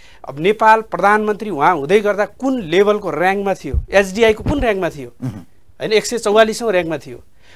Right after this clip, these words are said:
Speaker 1: अहिले एक सय बयालिसको र्‍याङ्कमा तल झरेको छ। नेपालको प्रोग्रेस हेर्ने हो भने य-, यही विश्वचकितै पर्ने हो त, यो इतिहास हो त।
Speaker 2: अनि त्यसो किन भन्नु भएको छ त प्रधानमन्त्रीज्यू?
Speaker 1: होइन, त्यो त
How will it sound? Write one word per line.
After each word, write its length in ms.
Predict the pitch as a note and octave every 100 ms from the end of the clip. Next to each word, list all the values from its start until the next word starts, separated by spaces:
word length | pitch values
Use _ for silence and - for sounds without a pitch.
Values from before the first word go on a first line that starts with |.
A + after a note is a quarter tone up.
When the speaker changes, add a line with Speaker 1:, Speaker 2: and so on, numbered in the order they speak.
| -
Speaker 1:
अहिले 280 | G3+ A3+ A#3
एक 100 | -
सय 120 | B3
बयालिसको 460 | D#3 F3+ A3 A3
र्‍याङ्कमा 920 | A3+ F#3+ F#3 E3 D#3+ C#3+ B3 B3+ A3 G#3
तल 280 | - G#3
झरेको 380 | F#3+ C#3 D3 D3+
छ। 80 | C3 C3 E3+ C3 - - -
नेपालको 340 | F3 G3+ G3
प्रोग्रेस 380 | F3+ G3+ G3+ -
हेर्ने 240 | C#3 C3+
हो 80 | C3+
भने 160 | A#2 D3
य-, 160 | G3+ D#3 - -
यही 280 | A#3+ B3+ C#4+
विश्वचकितै 640 | B3 B3 C4+ - G3 A#3 C4+
पर्ने 320 | A#3 A#3 A3+
हो 300 | D3+ D#3 D#3
त, 100 | A3+
यो 180 | A3 G3+
इतिहास 380 | E3+ G#3 G#3+
हो 120 | C3+ C3
त। 80 |
Speaker 2:
अनि 360 | G#3+ E4+ - A3
त्यसो 240 | A#3+ C4
किन 160 | B3+ D4+
भन्नु 260 | G3 A#2+ B2
भएको 180 | A#2
छ 80 | G2+
त 100 | - G#2+
प्रधानमन्त्रीज्यू? 540 | A2+ A2 F#2 - F#2
Speaker 1:
होइन, 360 | C#3 F3+ C3+ F3+
त्यो 180 | F3+
त 120 | A#3+